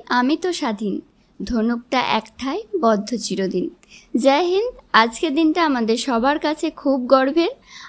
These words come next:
আজ প্রতিটা ঘরে আনন্দের দিন, কারণ আজ আমাদের প্রিয় ভারত ঊনআশিতম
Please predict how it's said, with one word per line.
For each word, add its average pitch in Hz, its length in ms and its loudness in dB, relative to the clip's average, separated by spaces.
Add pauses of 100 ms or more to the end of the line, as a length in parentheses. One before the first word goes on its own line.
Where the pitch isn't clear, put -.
(160)
আজ 220 120 2 (120)
প্রতিটা 311 440 0
ঘরে 330 300 2 (200)
আনন্দের 277 460 2
দিন, 196 180 2 (480)
কারণ 226 280 4 (180)
আজ 269 120 0 (240)
আমাদের 226 300 2 (120)
প্রিয় 285 240 0 (180)
ভারত 214 320 0 (160)
ঊনআশিতম 302 680 2